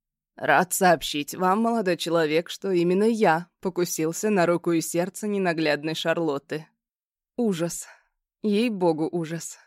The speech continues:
ответила я, еле удержавшись от любимых словечек вроде "капец".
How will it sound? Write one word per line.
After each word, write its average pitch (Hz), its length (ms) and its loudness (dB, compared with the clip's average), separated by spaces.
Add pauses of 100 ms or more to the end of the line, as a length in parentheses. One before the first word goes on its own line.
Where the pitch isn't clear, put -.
(560)
ответила 190 540 -2
я, 175 220 -2
еле 202 340 2
удержавшись 180 760 -2
от 175 100 -14
любимых 170 400 -4
словечек 175 580 -6
вроде 165 280 -2
"капец". - 580 -6